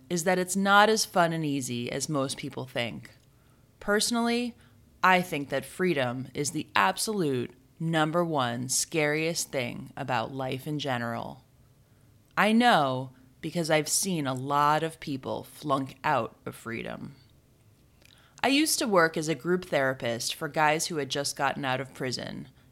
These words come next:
doing a program called Moral Reckonation Therapy. M R T started in jails and prisons back in the nineteen eighties,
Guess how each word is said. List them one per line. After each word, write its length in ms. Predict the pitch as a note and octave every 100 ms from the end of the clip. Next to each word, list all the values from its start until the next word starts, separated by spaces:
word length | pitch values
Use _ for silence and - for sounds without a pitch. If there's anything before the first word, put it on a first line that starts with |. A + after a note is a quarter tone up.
| _
doing 280 | F#3+ F#3 F#3+
a 40 | G3
program 680 | - D3 C3+ C3 A#2+ B2+
called 260 | C3 C#3+ C3+
Moral 420 | C#3+ C#3 C#3 D3
Reckonation 720 | C3+ C3 D#3 C3+ A#2+ - A#2
Therapy. 680 | A2+ G#2+ G#2+ - G2 - - _ _ _ _ - _ _ -
M 140 | G3 A#3+
R 180 | B3 B3+
T 300 | - D3 C3+
started 520 | - E3+ D#3+ C#3+ B2
in 200 | C3 C3
jails 360 | C#3+ D3 E3
and 120 | F3+ F3
prisons 520 | C#3+ B2 B2 A#2+ B2+
back 320 | C3+ B2 B2+
in 100 | D3
the 60 | C3
nineteen 460 | C3 C#3 - D#3
eighties, 580 | C3+ A#2+ A#2 B2 -